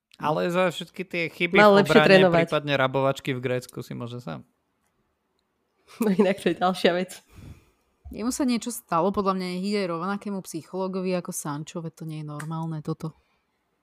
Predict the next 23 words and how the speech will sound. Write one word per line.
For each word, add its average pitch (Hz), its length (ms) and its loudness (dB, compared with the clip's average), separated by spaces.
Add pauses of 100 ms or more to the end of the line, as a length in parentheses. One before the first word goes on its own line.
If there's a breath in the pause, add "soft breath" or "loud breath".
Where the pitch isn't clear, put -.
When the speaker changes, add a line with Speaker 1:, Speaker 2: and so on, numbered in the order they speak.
(240)
Speaker 2:
Hej, 202 240 6
a - 20 8
nech 196 160 6
vezme 190 300 2
so 185 160 -2
sebou 180 320 0
aj 165 260 0
Antonyho. 175 800 -2 (1800 loud breath)
No 220 100 8
počuješ, 339 460 8
Čikoby, 214 400 8
ale 185 200 10 (340)
Veronika 196 580 8
ma 180 240 6
asi 185 160 0
zaškrtí 175 480 -2
za 170 160 2
to, - 80 -2
ale 175 240 6
musím 285 160 2
sa 233 100 4
ťa 185 140 2
spýtať, 180 440 0